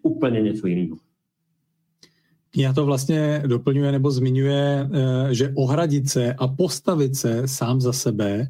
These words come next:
Speaker 2: je dovednost a je tam právě zmíněná i ta malá sázka, takový ty konfliktní situace, jako vraťte třeba bankovku, když vám dají roztrženou,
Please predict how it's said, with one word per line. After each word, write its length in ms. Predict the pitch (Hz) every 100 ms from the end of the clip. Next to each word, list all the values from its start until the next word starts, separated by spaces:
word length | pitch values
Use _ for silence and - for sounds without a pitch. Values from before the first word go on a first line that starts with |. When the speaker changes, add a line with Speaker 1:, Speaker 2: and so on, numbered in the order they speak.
| 139 _
Speaker 2:
je 140 | 127 139
dovednost 760 | 135 123 113 117 110 139 139 _ - - -
a 60 |
je 80 | 113
tam 160 | 131 123
právě 280 | 123 131
zmíněná 440 | 120 123 131 127 135
i 100 | 131
ta 340 | 135 127 123
malá 300 | 120 123 127
sázka, 520 | 131 113 113 - 127
takový 280 | 120 123 127
ty 100 | 135
konfliktní 460 | 131 120 135 131 135
situace, 500 | 131 - 127 120 127
jako 440 | 117 - 123 110
vraťte 440 | 107 123 120 - 139
třeba 360 | 135 123 117
bankovku, 480 | 113 127 135 139 -
když 160 | 131 131
vám 400 | 127 120 117 120
dají 180 | 120 117
roztrženou, 640 | 123 - 113 113 110